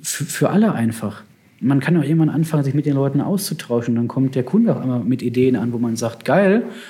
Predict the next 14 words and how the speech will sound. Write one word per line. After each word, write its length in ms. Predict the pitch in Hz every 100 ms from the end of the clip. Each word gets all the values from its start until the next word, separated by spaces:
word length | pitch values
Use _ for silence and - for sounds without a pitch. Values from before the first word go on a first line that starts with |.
| -
das 120 | 120
können 160 | - 139
wir 100 | 127
so 100 | 135
umsetzen." 540 | 190 202 110 - 92 - - _ _ _ _ _ _ -
Mega. 520 | 131 220 120 82 - - _ _ _ _ _
Und 120 | 117 113
dann 120 | 131
ist 360 | 123 - 139
der 100 | 135
finanzielle 460 | 131 165 160 156 143
Bildungsauftrag 760 | 117 180 143 - 107 104 117 -
auch 160 | -
gegeben. 500 | - 90 78 80 -